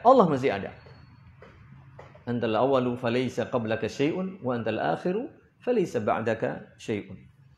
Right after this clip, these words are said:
Wa antal zahiru falaysa fawqaka syai'un." Engkau zat yang maha zahir, yang maha kuasa, yang maha tinggi. Makna zuhur al-qahru wal ghalabah wa kamalul qudrah.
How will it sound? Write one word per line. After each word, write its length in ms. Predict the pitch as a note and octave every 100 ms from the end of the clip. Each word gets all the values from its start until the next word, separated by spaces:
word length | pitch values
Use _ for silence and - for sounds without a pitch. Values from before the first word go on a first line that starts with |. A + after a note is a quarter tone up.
| - - -
Wa 240 | - E3 A3+
antal 240 | A3 G3
zahiru 400 | F3 A#3 C4 A#3+ G#3+
falaysa 480 | G#3+ A3+ A#3+ F#3+ G3
fawqaka 640 | G3 D4 F4+ B3 A3+ F#3
syai'un." 560 | D#3+ G3 G3+ F3 D3 B2 - - _ _ - -
Engkau 320 | D#3+ G3+ G3
zat 240 | D#3 A#3 A3+
yang 160 | G3
maha 160 | F#3+ F3
zahir, 480 | E3+ G3+ F#3+ F#3 B2 G#2+ - -
yang 240 | - B2+
maha 640 | D3+ E3+ F#3 F#3+ G3+ G3 -
kuasa, 480 | F#3 F#3+ F#3+ F3+ C#3+
yang 160 | C#3
maha 240 | E3+ F3+ F3+
tinggi. 560 | G3 F#3 D#3 A2+ A#2 - _ _ _ _ _ _ - _ _ _ _ - - -
Makna 340 | - F#3 G3+ F3+
zuhur 460 | E3 F#3 A3 C#4+ -
al-qahru 720 | F#3 F#3 B3 A3 A3 B3 A3
wal 160 | F3+
ghalabah 580 | D#3 G3+ G3+ F3 F3+ F#3 - - _ _ _ _
wa 120 | D3 D#3
kamalul 560 | E3 F3 G#3 G#3 F3 E3
qudrah. 460 | F#3 C#3+ C3 -